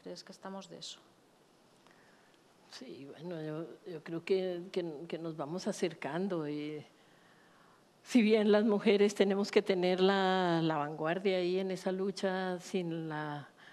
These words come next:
Speaker 2: la complicidad y la compañía de los hombres, pues no vamos a avanzar mucho. De todas maneras, la agresión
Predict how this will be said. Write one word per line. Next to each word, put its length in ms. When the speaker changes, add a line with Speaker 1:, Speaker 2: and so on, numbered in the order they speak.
Speaker 2:
la 80
complicidad 680
y 80
la 100
compañía 480
de 60
los 200
hombres, 280
pues 160
no 100
vamos 320
a 40
avanzar 340
mucho. 420
De 60
todas 220
maneras, 420
la 100
agresión 640